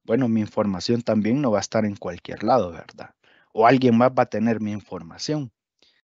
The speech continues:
Y otro punto bastante importante es responder y recuperar más rápido en un caso de un incidente.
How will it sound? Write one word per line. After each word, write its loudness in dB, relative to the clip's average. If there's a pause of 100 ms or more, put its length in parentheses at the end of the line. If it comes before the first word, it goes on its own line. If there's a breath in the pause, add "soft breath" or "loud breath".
(680)
Y 8
otro 4
punto 0
bastante 0
importante -6 (360)
es -6
responder -4
y 0
recuperar -6
más 0
rápido -2
en -4
un -6
caso -4
de -2
un -4
incidente. -10